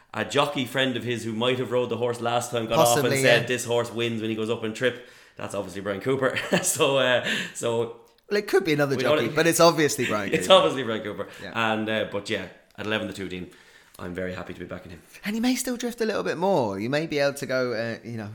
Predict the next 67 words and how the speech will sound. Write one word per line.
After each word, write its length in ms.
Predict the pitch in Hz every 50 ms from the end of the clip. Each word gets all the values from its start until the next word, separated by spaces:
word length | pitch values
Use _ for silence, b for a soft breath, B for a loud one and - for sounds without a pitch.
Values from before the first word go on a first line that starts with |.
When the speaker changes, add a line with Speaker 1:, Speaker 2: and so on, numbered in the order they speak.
| 113 - _ -
Speaker 2:
this 160 | 117 135 139 -
schoolboy 440 | - - 147 147 139 131 131 127 127
hours 300 | 123 123 120 117 110 -
money 300 | 117 113 113 110 107 82
is 160 | 98 107 104
coming. 400 | - - 147 135 117 110 107 101 - -
Um, 260 | 113 120 120 120 113 -
I 160 | 120 156 180
was 120 | 180 156 -
gonna 200 | 165 156 151 139
be, 320 | 127 135 131 127 123 120
uh, 220 | 117 113 113 113
uh, 180 | 110 - 113 110 -
obviously 300 | 131 135 110 - - 113
I 40 | 101
think 180 | 101 104 87
Frontal 280 | - 104 101 92 - 95
Assault 280 | 92 - - 107 98 -
will 80 | -
take 320 | 90 - 107 98 92 - _ -
a 120 | 101 101
lot 200 | 101 104 107 90
of 60 | 80 -
stopping. 340 | - - 113 - - 107 98 B B B B B B
Uh, 140 | - 104 101 -
you 80 | 110
need 180 | 117 123 120 123
to 60 | -
take 180 | - 120 104 -
the 60 | 104
hints 280 | 110 143 131 110 - -
that 100 | 120 107
you've 180 | 120 120 -
been 140 | - 120 117
given 260 | 110 139 135 120 127 120
along 260 | 120 120 120 120 120
the 100 | 120 120
way 380 | 127 127 123 120 123 - 76
sometimes. 580 | - - - 117 113 - 123 123 123 127 127 - B B B B B B
Um, 240 | - 131 135 135 131 - -
Right 220 | 143 160 160 127
Place, 200 | - 160 147 147 156
Right 180 | 143 139 -
Time 180 | - 151 143 139
definitely 300 | 131 151 147 139 135 131
interests 340 | 127 - 139 123 123 - -
me. 220 | 135 131 135 131
Might 240 | 117 120 135 139 123
be 80 | 123 127
one 160 | 123 123 120
to 80 | 120 123
get 140 | 113 104
involved 320 | 87 107 101 110 110 110 104
with 100 | 110 104
after 260 | 113 113 104 - - 110
you've 60 | 107
seen 120 | - 120
it 80 | 117 95
jump 220 | - 120 113 110
a 40 | 110
few 160 | - - 117 113
fences 360 | - 120 113 98 - 104 95
though, 140 | 110 107 104
just 180 | - 101 -
to 60 | - 110
make 180 | 110 110 101
sure, 240 | - - 110 110 101